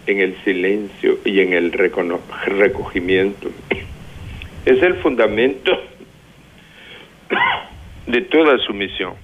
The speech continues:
Perdón. Los evangelios nos cuentan también de sus exhortaciones a los discípulos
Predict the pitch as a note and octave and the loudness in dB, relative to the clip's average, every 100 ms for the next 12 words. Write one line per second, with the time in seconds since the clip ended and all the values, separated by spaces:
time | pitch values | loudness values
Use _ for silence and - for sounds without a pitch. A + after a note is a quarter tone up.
0 | - - F#2 F#2 - - - - - - | -10 -6 -6 -8 -18 -20 -20 -20 -20 -20
1 | - C3+ C3+ E3 D#3+ - F#3+ A3 D#3+ B2+ | 2 2 4 2 2 0 0 2 0 0
2 | A2+ - A#2+ A#2+ A#2 A#2 A2+ A2+ G#2 G#2 | -6 2 2 2 0 -2 0 0 0 -2
3 | A2 A2+ A#2 - G#2+ - - C3+ B2+ - | 0 2 2 0 -2 -4 0 2 2 2
4 | A#2+ G2 - G#2 - A#2 A2+ B2 B2+ G#2+ | 2 2 -2 -4 -2 0 2 4 0 2
5 | G2+ G2+ G#2 - A2 - G#2+ G#2 G#2 B2 | 2 2 0 -2 -4 -4 -2 -2 2 4
6 | A#2 A2+ | 6 4